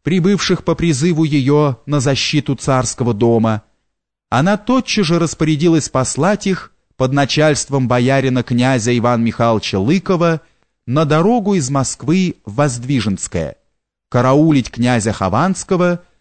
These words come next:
захватить его и привести под крепким караулом к ней. Лыков расположил свой отряд по избам села Пушкино,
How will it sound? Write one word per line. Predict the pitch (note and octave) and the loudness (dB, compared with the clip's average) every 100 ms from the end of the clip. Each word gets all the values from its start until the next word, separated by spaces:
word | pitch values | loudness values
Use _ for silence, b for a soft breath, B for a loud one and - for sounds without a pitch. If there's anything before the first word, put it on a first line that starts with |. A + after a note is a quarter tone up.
| _ | _
захватить | G#2 D3+ - A2+ - C#3+ G3+ | -4 -2 0 -2 0 -2 -2
его | C#3+ F3 D#3+ E3 D3+ b b b _ | -2 0 2 0 -2 b b b _
и | D#3+ | -2
привести | D#3+ D#3 D3+ - - A#3+ | 0 0 0 -2 -2 0
под | D#3+ - | 0 -2
крепким | A#2+ E3 - - E3+ | 0 0 0 -2 -2
караулом | - B2 A2+ B2+ B2+ A#2+ | 0 0 2 2 0 -2
к | A#2+ | 0
ней. | A2+ G2 D#2+ - _ _ _ _ _ _ _ _ _ _ _ _ | 2 2 -2 -10 _ _ _ _ _ _ _ _ _ _ _ _
Лыков | G2+ A#2 F#3 - F3 - - _ _ | -2 2 2 2 0 0 -8 _ _
расположил | - C#3+ - D3 D3 B2+ D#3+ | -2 -2 0 0 2 2 0
свой | - B2 C#3+ A#2 | -2 0 2 2
отряд | G2+ A#2 F3 G3+ - _ _ _ | 0 0 0 -2 -8 _ _ _
по | - A#2 | -2 2
избам | F#3+ G#3 E3 F3+ | 2 0 2 0
села | E3 C3+ C3+ C#3+ | 0 0 0 0
Пушкино, | C3 C#3 - - F#2 C#2 | 0 0 0 -2 -2 -4